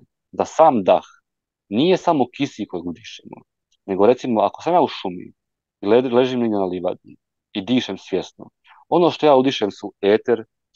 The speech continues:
sunce, energija šume, energija zemlje, jel,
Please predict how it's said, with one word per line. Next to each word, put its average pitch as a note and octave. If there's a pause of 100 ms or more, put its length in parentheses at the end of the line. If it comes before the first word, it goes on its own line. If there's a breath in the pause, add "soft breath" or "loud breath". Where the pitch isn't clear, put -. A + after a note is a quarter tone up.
(160)
sunce, F#2+ (340)
energija G#2
šume, F2+ (220)
energija F2+
zemlje, E2 (220)
jel, F2+